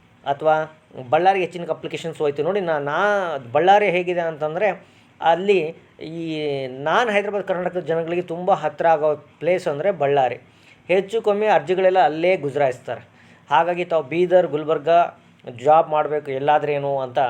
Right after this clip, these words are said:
ಡಿಸೈಡ್ ಮಾಡಿದರೆ ಅವುಗಳ್ನು ಕೂಡ ಸೆಕೆಂಡ್ ಪ್ರಿಫರೆನ್ಸ್ ನೋಡಿ. ಹೈಯೆಸ್ಟ್ ಪೋಸ್ಟ್ ಅಂತ ಅಲ್ಲೇ ಹೋಗ್ತಾರೆ ಜನಗಳು. ಹಾಗಾಗಿ ನಾನು ನಿಮಗೊಂದು ಸಣ್ಣ ವಾರ್ನಿಂಗ್ ಕೊಡ್ತಾ ಇದ್ದೀನಿ. "ಸರ್ ಅಲ್ಲಿ ಹಾಕ್ಬಾರ್ದಾ?" ನನಗೆ ಗೊತ್ತಿಲ್ಲ, ನಾಳೆ ಅಲ್ಲಿ ಬಳ್ಳಾರಿಯಲ್ಲಿ ಕಡಿಮೆನೂ ಉಳಿಬೋದು.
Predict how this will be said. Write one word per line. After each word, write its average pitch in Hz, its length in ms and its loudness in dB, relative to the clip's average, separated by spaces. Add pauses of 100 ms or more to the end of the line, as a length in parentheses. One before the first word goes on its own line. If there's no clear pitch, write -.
(100)
ಡಿಸೈಡ್ 139 280 -4
ಮಾಡಿದರೆ 139 640 -6 (120)
ಅವುಗಳ್ನು 160 340 2
ಕೂಡ 156 160 0
ಸೆಕೆಂಡ್ 143 360 -6
ಪ್ರಿಫರೆನ್ಸ್ 131 420 -8
ನೋಡಿ. 117 180 -8 (280)
ಹೈಯೆಸ್ಟ್ 180 340 -2
ಪೋಸ್ಟ್ 165 240 -6
ಅಂತ 151 140 -10
ಅಲ್ಲೇ 151 320 -2
ಹೋಗ್ತಾರೆ 135 420 -4
ಜನಗಳು. 127 400 -4 (460)
ಹಾಗಾಗಿ 156 300 -2
ನಾನು 156 200 -10
ನಿಮಗೊಂದು 143 300 -10
ಸಣ್ಣ 151 260 -6
ವಾರ್ನಿಂಗ್ 131 400 -4
ಕೊಡ್ತಾ 127 280 -4
ಇದ್ದೀನಿ. 123 360 -6 (1000)
"ಸರ್ 156 140 2
ಅಲ್ಲಿ 139 180 0
ಹಾಕ್ಬಾರ್ದಾ?" 127 800 -2 (360)
ನನಗೆ 165 160 -4
ಗೊತ್ತಿಲ್ಲ, 135 360 -2
ನಾಳೆ 147 260 2
ಅಲ್ಲಿ 147 140 -2
ಬಳ್ಳಾರಿಯಲ್ಲಿ 147 420 2
ಕಡಿಮೆನೂ 151 480 -2
ಉಳಿಬೋದು. 127 720 -6